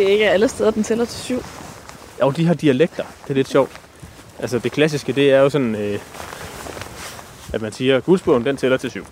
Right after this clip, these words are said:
Speaker 2: En, to, tre, fire, fem, seks, syv. Men, øh, nogle steder, der, øh,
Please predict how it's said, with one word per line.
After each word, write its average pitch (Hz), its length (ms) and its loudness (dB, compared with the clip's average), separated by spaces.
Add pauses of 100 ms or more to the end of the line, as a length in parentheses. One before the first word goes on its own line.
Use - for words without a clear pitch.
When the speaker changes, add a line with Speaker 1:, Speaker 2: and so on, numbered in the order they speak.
(140)
Speaker 2:
En, 175 120 -2
to, 175 120 -2
tre, 170 200 2
fire, 180 140 -2
fem, 180 180 -2
seks, 180 300 0
syv. 139 1000 4 (680)
Men, 110 180 0
øh, 101 160 -2 (440)
nogle 147 140 2
steder, 160 340 4 (160)
der, 170 280 0 (100)
øh, 90 60 -4